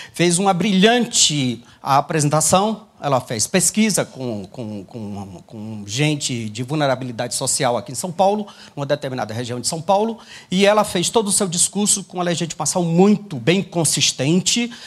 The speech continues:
de que religião é alienação, portanto, religião deveria ser absolutamente excluída da realidade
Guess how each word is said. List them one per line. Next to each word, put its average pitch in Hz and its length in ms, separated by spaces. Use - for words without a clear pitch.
de 165 140
que 175 260
religião 165 580
é 160 120
alienação, 160 800
portanto, 180 440
religião 165 380
deveria 151 300
ser 160 160
absolutamente 147 580
excluída 170 480
da 151 100
realidade 143 640